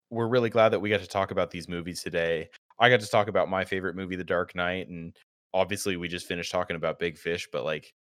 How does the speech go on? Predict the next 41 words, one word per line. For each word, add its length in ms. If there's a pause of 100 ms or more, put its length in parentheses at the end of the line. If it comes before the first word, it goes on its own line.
(480)
it's 140
just 160
been 100
so 220
great 320
to, 100
like, 240
introduce 420
these 220
movies 360
to 80
you 60
guys, 320
movies 260
that 120
you've 140
probably 300
already 180
seen, 360
but 180
now 120
you 160
get 140
to 80
hear 160
people 280
talk 280
about 280
it, 140
and 240 (400)
I'm 240
really 280
excited 420
to 80
talk 220
about 220
more 200
movies 300
on 100
the 60
future. 400